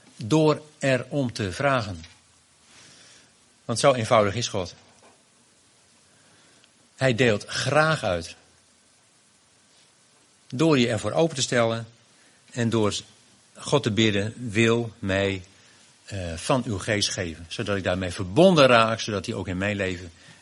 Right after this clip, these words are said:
kan werken. En door dat te verwachten. Ja. Nou, voor wie denkt of weet, ik heb Gods geest nog nooit ontvangen. Denk erover na.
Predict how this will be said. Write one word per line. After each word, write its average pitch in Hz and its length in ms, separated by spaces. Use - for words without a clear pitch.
kan 104 180
werken. 104 380
En 208 140
door 175 160
dat 113 100
te - 80
verwachten. 98 480
Ja. 135 200
Nou, 127 260
voor 143 180
wie 139 320
denkt 123 480
of 101 200
weet, 127 500
ik 139 140
heb 123 140
Gods 117 220
geest 117 380
nog 123 200
nooit 135 220
ontvangen. 110 540
Denk 147 300
erover 110 280
na. 117 280